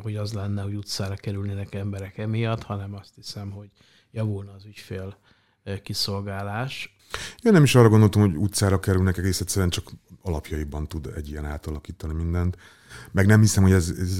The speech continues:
Speaker 2: ho-, ho-, holnap fog bekövetkezni, de hogy, de hogy ennek a szegmensnek is egy ilyen finom erodálását fogja elhozni a, a chat G P T, abban, abban szinte biztos vagyok.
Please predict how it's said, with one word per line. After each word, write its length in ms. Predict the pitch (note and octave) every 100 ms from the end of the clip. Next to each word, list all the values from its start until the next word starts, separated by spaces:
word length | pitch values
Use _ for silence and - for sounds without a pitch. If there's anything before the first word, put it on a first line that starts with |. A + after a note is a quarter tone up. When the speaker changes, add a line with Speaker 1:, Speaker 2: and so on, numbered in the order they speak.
| F2
Speaker 2:
ho-, 200 | E2 E2 E2+
ho-, 140 | F2+ G2+
holnap 220 | G2 F2+
fog 220 | E2+ E2+ E2+
bekövetkezni, 600 | F2+ G2 F2+ - E2+ F2+
de 100 | F2
hogy, 220 | F2 F2 F2
de 100 | E2+
hogy 140 | F2 E2
ennek 260 | G2 G2 F#2+
a 40 |
szegmensnek 540 | F2+ F#2 F2+ F2 F2+ E2+
is 140 | -
egy 140 | F2
ilyen 260 | E2+ D#2+ - - _ _
finom 260 | - F#2 F2+
erodálását 920 | E2+ F2 F2 E2+ E2+ F2 E2 - F2
fogja 260 | - E2 E2
elhozni 480 | E2 D#2+ D#2+ F2
a, 140 | E2 E2+ E2 _ _ _ _ -
a 100 | F#2
chat 220 | - E2
G 120 | E2+
P 160 | F2 E2+
T, 80 |
abban, 340 | F2 D#2+ E2 E2+
abban 240 | E2 D#2+
szinte 300 | D#2+ F#2+ F2+
biztos 360 | D#2 E2 - -
vagyok. 260 | G2 G2